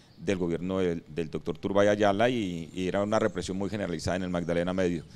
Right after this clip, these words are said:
Todavía no estaba el paramilitarismo, era el ejército el que ejecutaba las acciones y la mano negra que, pues, era la policía y el das. Eso nos obligó a una serie de jóvenes que militamos, diríamos, en la izquierda o en,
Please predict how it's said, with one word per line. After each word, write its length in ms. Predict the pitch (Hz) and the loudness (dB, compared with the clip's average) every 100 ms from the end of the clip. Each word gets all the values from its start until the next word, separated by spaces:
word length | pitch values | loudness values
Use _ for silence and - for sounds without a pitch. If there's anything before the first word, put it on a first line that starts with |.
| - - - | -20 -10 6
Todavía 260 | 104 107 | 8 8
no 60 | 113 | 6
estaba 200 | - 120 | 6 6
el 60 | |
paramilitarismo, 840 | - 95 90 87 87 90 90 98 - | 6 2 2 -2 -2 -2 -4 -8 -2
era 160 | 107 113 | 4 4
el 80 | 101 | 2
ejército 600 | - 101 90 92 85 71 - - - | 0 0 0 -4 -6 -6 -18 -20 -6
el 200 | - 101 | -2 -2
que 120 | - | -2
ejecutaba 460 | 92 98 90 90 98 | -2 -2 -2 2 2
las 180 | 98 85 | 2 -2
acciones 360 | 82 85 92 | -4 -6 -4
y 60 | 98 | -4
la 100 | 87 | -4
mano 240 | 85 95 | -2 -2
negra 320 | 95 92 98 98 | -2 0 -2 -2
que, 260 | 92 80 - - - - | -2 -4 -8 -20 -20 -6
pues, 140 | 90 | 0
era 160 | 98 95 | 2 2
la 100 | 101 | 2
policía 380 | 90 87 95 92 | 2 -2 0 0
y 80 | 87 | 4
el 80 | |
das. 340 | 90 110 - - - - - - - | 6 6 4 -8 -20 -20 -20 -20 -16
Eso 540 | 78 120 117 131 110 80 - | 2 2 4 4 4 0 -6
nos 220 | 101 95 | -6 -2
obligó 400 | 98 90 90 101 | -2 -2 2 2
a 80 | 104 | 2
una 340 | 101 101 92 | 0 -4 -4
serie 320 | 90 104 101 | -2 -2 0
de 80 | 90 | 0
jóvenes 420 | 95 95 95 90 | 0 -2 -2 -6
que 280 | - 82 76 - - - | -6 -8 -8 -12 -20 -4
militamos, 640 | 110 107 95 123 113 87 - | 0 0 4 4 4 -2 -6
diríamos, 480 | 87 92 92 - 82 - | -6 -4 -6 -8 -12 -6
en 120 | 101 | -4
la 60 | 87 | -4
izquierda 520 | - 107 104 101 95 | -4 2 2 2 0
o 120 | 82 | -2
en, 160 | 80 | -6